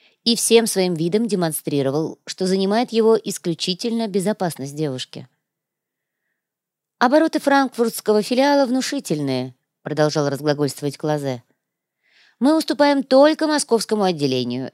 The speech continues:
и я рад, что знакомство с бизнесом вы начали именно с нас».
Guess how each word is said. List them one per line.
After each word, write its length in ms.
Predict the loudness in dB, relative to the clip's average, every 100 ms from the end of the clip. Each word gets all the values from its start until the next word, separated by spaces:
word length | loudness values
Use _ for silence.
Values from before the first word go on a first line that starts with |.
| -4
и 80 | 0
я 220 | 4 4
рад, 320 | 4 2 0
что 220 | -4 -6
знакомство 520 | -4 -4 -4 -4 -4
с 80 | -6
бизнесом 580 | -4 -4 -2 -4 -4 -2
вы 100 | -2
начали 440 | -2 -2 -4 -4
именно 560 | -4 -4 -4 -4 -4 -6
с 140 | -6
нас». 520 | -6 -8 -8 -12 -18